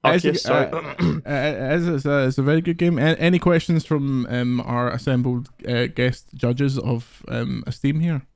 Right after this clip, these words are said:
Speaker 2: Danny, I've asked a few questions of mine. Uh, there was a few niggles. Uh, uh, one more thing was, like, the R P G aspect that also is, like, it seems like a lot more of an R P G than usual. And the thing about R P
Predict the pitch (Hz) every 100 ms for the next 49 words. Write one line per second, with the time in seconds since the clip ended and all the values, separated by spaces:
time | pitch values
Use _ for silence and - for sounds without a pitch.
0 | _ _ - 113 143 247 359 277 98 -
1 | 113 - 110 110 107 127 160 - 143 -
2 | 143 143 - 170 156 _ _ _ _ _
3 | _ - 123 120 120 110 - - 185 135
4 | 131 220 202 185 131 139 139 113 117 110
5 | - _ _ _ _ _ _ - 147 -
6 | 160 151 190 139 147 170 147 - 160 -
7 | - 147 147 156 147 147 - 131 - 170
8 | - 131 127 113 110 113 139 139 110 127
9 | - 131 - 123 113 - 113 107 107 -
10 | _ _ _ _ - 107 117 131 175 185
11 | 156 113 110 107 120 117 139 120 120 120